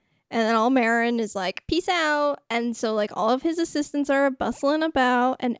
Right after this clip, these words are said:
Erica is annoyed. She needs to find her Zen place so she can write. So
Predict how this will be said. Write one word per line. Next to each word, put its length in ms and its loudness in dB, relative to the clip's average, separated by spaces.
Erica 540 -2
is 400 -4
annoyed. 760 -8
She 260 -2
needs 280 2
to 100 2
find 540 0
her 240 4
Zen 560 -2
place 420 -6
so 160 -6
she 260 -2
can 280 0
write. 720 -6
So 560 4